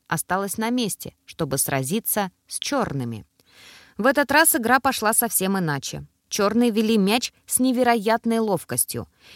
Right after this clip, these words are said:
Игрок чаще всего касался мяча лишь один раз, потом уходил в сторону. Они забили два гола на первой же минуте, пока игра не устаканилась. Кроме того, ребята в чёрном, похоже, знали друг друга по именам,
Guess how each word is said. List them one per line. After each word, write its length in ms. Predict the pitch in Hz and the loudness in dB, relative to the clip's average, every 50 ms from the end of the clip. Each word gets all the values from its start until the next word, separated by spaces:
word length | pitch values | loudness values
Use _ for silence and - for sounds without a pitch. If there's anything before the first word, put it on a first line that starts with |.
| - _ | -10 _
Игрок 360 | - 185 190 262 302 269 - | -4 -2 0 0 0 0 -2
чаще 320 | - - 262 262 - - 226 | -2 -2 -2 0 0 -2 -2
всего 300 | - - - 220 247 240 | -2 -2 -2 0 -2 0
касался 520 | - 202 220 - - 247 247 - - 220 | 0 0 0 0 0 -2 -2 -2 -2 -2
мяча 360 | 202 208 214 - - 269 269 | -2 -2 -2 -2 -2 0 0
лишь 280 | 240 226 247 240 - - - | 0 2 0 0 0 0 -2
один 360 | 220 220 185 202 233 233 226 | -2 -2 0 0 2 2 4
раз, 320 | 220 196 143 - - - _ _ _ - _ _ | 4 4 2 2 0 -4 _ _ _ -20 _ _
потом 300 | - 208 - 277 277 277 | -6 -4 -2 -2 -2 -2
уходил 360 | 254 - - 196 175 190 190 | -2 -2 -2 -2 -2 -2 -4
в 80 | 185 - | -4 -2
сторону. 500 | - - - 160 147 143 135 135 123 - - _ _ _ _ _ | -2 -2 -2 -2 -2 -2 -4 -6 -8 -10 -14 _ _ _ _ _
Они 220 | - 208 214 214 | 2 4 4 4
забили 440 | 202 190 208 202 185 220 208 190 175 | 4 2 0 0 0 0 0 0 0
два 280 | 160 156 180 170 180 175 | 0 0 0 2 0 0
гола 420 | 175 160 160 160 170 208 262 277 - _ _ _ _ - | 2 0 0 2 4 4 4 2 2 _ _ _ _ -2
на 120 | 208 202 | -2 -2
первой 440 | 185 _ - 262 277 269 233 240 240 | -2 _ 0 0 2 2 2 2 2
же 160 | 208 202 226 | 2 2 0
минуте, 640 | 220 214 214 214 220 226 220 190 - - - - - _ - | 0 2 2 2 2 4 4 2 2 0 -4 -6 -8 _ -8
пока 300 | 165 170 - 196 180 175 | -8 -6 -2 -2 -2 0
игра 240 | 165 175 196 214 | 0 0 0 0
не 120 | 220 202 180 | -2 -2 -4
устаканилась. 920 | 185 - - - 180 - - 165 147 139 135 131 123 117 120 - - - _ _ _ _ - - _ | -4 -4 -4 -4 -6 -4 -4 -4 -4 -4 -4 -6 -8 -8 -8 -10 -12 -14 _ _ _ _ -20 -20 _
Кроме 300 | _ - 233 240 240 240 | _ -4 -2 0 0 0
того, 260 | 226 254 254 254 285 269 | 2 0 0 2 2 2
ребята 380 | 220 202 190 220 214 - 214 | 2 2 2 0 0 -2 -4
в 60 | - | -6
чёрном, 480 | - - 285 294 285 247 175 139 131 - _ _ | -6 -4 -2 -2 0 -2 -2 -4 -6 -8 _ _
похоже, 400 | - 214 220 - 285 269 233 262 | -4 -2 -2 0 0 -2 0 0
знали 280 | 233 240 262 277 269 247 | 0 0 0 0 0 0
друг 240 | 190 208 214 202 196 | 0 0 -2 0 0
друга 260 | 185 240 240 208 214 | 0 -2 0 -2 -2
по 180 | - - 202 208 | -2 -2 0 0
именам, 460 | 214 220 220 208 185 147 135 131 | 0 0 0 0 0 -2 -2 -4